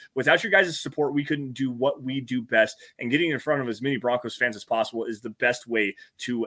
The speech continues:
help us, uh, do that. So with that, guys, I'm gonna say goodnight to you all. But before we leave, Eric, any last words, man?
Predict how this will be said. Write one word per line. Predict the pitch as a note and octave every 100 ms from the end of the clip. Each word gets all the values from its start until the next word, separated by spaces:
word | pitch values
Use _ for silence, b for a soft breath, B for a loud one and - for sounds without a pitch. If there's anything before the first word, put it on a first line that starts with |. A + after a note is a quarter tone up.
| -
help | B2+ C3
us, | A2+ A2+ - -
uh, | B2 G#2+ G2 _ _
do | C#3
that. | C3+ - - _
So | - B2+ A#2 b b _ _
with | A2+ E3+ G#3
that, | A#2+ F#2
guys, | D2+ F#2+ -
I'm | D3+ G#3
gonna | D#3+
say | - C3
goodnight | B2 A2 A2+ A2+
to | - A2
you | G2+ G#2
all. | F#2 A2+
But | C3
before | C3 F3 E3+
we | C#3+
leave, | F#3 D#3
Eric, | D#3+ A3+ C#3 - _
any | C3 D3
last | F#3 G3 F#3+
words, | A#3 D3
man? | G#2+